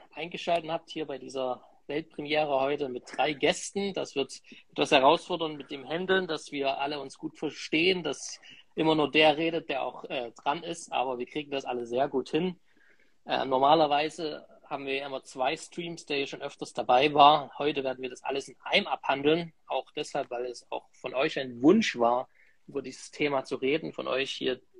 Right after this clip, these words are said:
äh, die ihr idea folgt. Und wir würden gerne einfach eure Fragen direkt mit verarbeiten, wenn wir erstmal so zwei, drei Fragen am Anfang abgearbeitet haben. Das heißt, ihr könnt eure Fragen einfach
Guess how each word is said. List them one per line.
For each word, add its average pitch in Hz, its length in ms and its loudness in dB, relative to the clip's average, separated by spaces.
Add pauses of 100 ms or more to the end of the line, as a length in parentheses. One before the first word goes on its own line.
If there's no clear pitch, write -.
äh, 123 220 -6
die 131 140 -8
ihr 123 440 2
idea 147 400 6
folgt. - 520 2 (400)
Und 123 180 -12
wir 131 120 -6
würden 135 240 -8
gerne 135 280 -2
einfach 127 280 -6
eure 123 300 -4
Fragen 147 460 0
direkt 131 360 -8
mit - 280 -14 (100)
verarbeiten, 147 880 -2 (140)
wenn 123 220 -18
wir 117 320 -8 (100)
erstmal - 300 -14
so 127 100 -8
zwei, 127 280 0
drei 127 220 -4
Fragen 127 320 4
am 123 100 -4
Anfang 123 300 -4
abgearbeitet 139 720 2
haben. 135 320 -4 (720)
Das - 120 -10
heißt, 135 220 -2
ihr 185 100 0
könnt 185 220 -2
eure 160 220 0
Fragen 170 540 2
einfach 160 440 -10